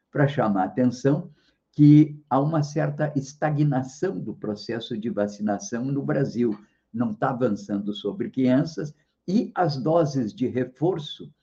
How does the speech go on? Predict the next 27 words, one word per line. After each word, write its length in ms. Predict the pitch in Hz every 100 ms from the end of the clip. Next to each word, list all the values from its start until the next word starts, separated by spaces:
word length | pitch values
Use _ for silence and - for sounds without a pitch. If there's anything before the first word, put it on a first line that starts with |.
| _ _ _
já 180 | 104 131
se 200 | 127 123
fala 320 | - 107 101
agora, 580 | 101 101 98 127 127 - -
São 280 | - 85
Paulo 340 | - - 151 160
já 140 | 117
vai 200 | 104 101
iniciar 600 | 98 98 - - 151 151 _ _
<clears throat> 140 | -
a 360 | 220 214 156 120
quarta 480 | - 175 180 - 110
dose 540 | 104 101 113 110 131
para 580 | - 107 104 120 120 - _ _ _ _ _ _ _ _ _ _ _
os 180 | 117 101
idosos 460 | 110 101 101 104 -
com 140 | 120
oitenta 480 | 117 - 127 135 107
anos 360 | 92 104 113 107
e 60 |
mais 400 | 90 104 104 -
agora, 480 | 85 147 190 - - _ -
já, 180 | 131
já. 260 | 147 107 92 - _ _ _ _ -
E 540 | 160 165 160 143 - - _ _ 107
aí, 500 | 92 101 135 160 147 _ _
claro, 500 | 95 85 104 107